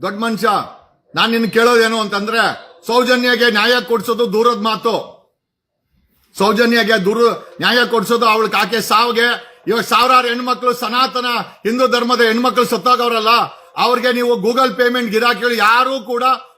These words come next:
ಈಗ ನೀನೇನ್ ಹೇಳ್ತಾ ಇದೀಯಾ, ಯಾರ ಸಮೀರ್ಗೆ ಯಾರೋ ಹಣ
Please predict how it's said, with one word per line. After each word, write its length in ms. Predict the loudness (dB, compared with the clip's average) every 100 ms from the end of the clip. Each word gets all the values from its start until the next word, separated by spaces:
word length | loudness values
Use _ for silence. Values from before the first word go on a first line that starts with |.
| -8
ಈಗ 100 | -6
ನೀನೇನ್ 280 | -4 -4 0
ಹೇಳ್ತಾ 240 | 0 0
ಇದೀಯಾ, 240 | -2 2 2 2 -4 -14 -4
ಯಾರ 280 | 0 0
ಸಮೀರ್ಗೆ 920 | -2 -4 -4 -4 0 0 0 -4 -12 -2
ಯಾರೋ 260 | 0 2
ಹಣ 220 | 2 0